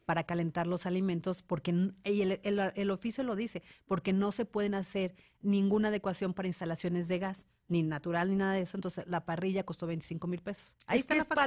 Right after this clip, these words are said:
Speaker 2: Palacio Nacional.
Speaker 1: Ujú, ujú. Pero espérame, para que te,
Speaker 2: A ver, para
Speaker 1: para que se
Speaker 2: concluir.
Speaker 1: sigan in-, indignando. Bueno, con, con, con esta información de los documentales, de los ajustes y de la racionalidad en algunos casos,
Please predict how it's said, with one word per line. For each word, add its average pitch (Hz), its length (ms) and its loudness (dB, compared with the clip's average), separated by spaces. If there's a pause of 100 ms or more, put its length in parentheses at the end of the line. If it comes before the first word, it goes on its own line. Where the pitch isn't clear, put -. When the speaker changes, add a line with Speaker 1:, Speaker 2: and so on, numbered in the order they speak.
Speaker 2:
Palacio 285 340 2
Nacional. 247 720 -2
Speaker 1:
Ujú, 285 440 0
ujú. 202 380 0 (380)
Pero 262 160 6
espérame, 277 360 2
para 208 220 -2
que 240 80 -6
te, - 80 -2
Speaker 2:
A 208 60 6
ver, 220 180 0
para 202 140 4
Speaker 1:
para 240 100 4
que - 120 0
se 170 80 -2
Speaker 2:
concluir. 294 260 2
Speaker 1:
sigan 311 120 2
in-, 233 200 -2
indignando. 196 640 -2 (380)
Bueno, 208 300 0 (200)
con, 233 240 2 (240)
con, 226 420 2 (140)
con 247 180 2
esta 311 160 -2
información 208 580 0
de 185 180 2
los 165 140 0
documentales, 180 720 0
de 175 60 -2
los 160 160 -4
ajustes 175 640 -4
y 160 60 -4
de 156 100 -4
la 151 160 -4
racionalidad 165 480 -4
en 175 80 0
algunos 170 340 -2
casos, 180 320 -8